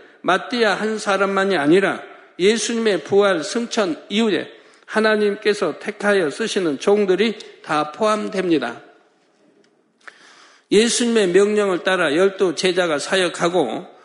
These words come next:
많은 주의 종들이 그 복음의 바통을 이어받아 지금까지 하나님의 나라를 이루고 있지요. 이 땅에서도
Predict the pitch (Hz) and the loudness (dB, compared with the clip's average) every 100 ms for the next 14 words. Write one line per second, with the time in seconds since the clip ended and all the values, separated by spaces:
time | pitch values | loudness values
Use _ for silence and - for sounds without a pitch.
0 | - _ - 160 208 233 202 - 208 196 | -20 _ -2 0 2 2 0 0 4 4
1 | 202 202 202 196 143 - - _ _ _ | 2 0 2 2 0 -6 -16 _ _ _
2 | - 247 208 - 190 202 233 220 185 135 | -2 2 2 2 0 2 0 0 0 -2
3 | - 175 - 233 226 202 143 - 202 202 | -4 -6 0 2 4 2 0 2 2 2
4 | 170 123 120 - - _ - 214 254 226 | 0 -4 -8 -14 -20 _ -6 -2 -2 -2
5 | 226 185 165 - 220 226 226 220 208 175 | -2 0 -2 -4 -2 0 0 0 0 0
6 | 165 165 185 226 - 175 185 202 185 185 | 0 0 0 -2 -4 -4 -2 0 2 0
7 | 202 - 214 208 - 165 110 - - _ | 0 -4 -8 -6 -2 -2 -2 -8 -20 _
8 | _ _ _ _ _ - 233 262 247 240 | _ _ _ _ _ -4 0 0 2 2
9 | 254 247 208 143 | 0 0 0 -2